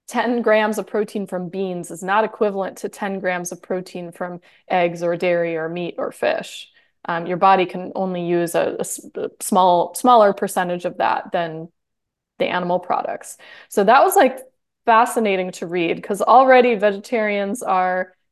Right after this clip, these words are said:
almost always, unless they're really working hard on it,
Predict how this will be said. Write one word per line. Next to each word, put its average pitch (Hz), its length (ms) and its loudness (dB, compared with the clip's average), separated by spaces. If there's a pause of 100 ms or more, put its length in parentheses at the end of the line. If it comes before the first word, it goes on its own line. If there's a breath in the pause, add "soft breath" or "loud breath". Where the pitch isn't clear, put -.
(760)
almost 220 560 4 (540)
always, 196 580 6
unless 196 260 -6
they're 185 140 -2
really 208 500 2
working 196 400 -2
hard 190 300 -4
on 175 160 -6
it, - 280 -8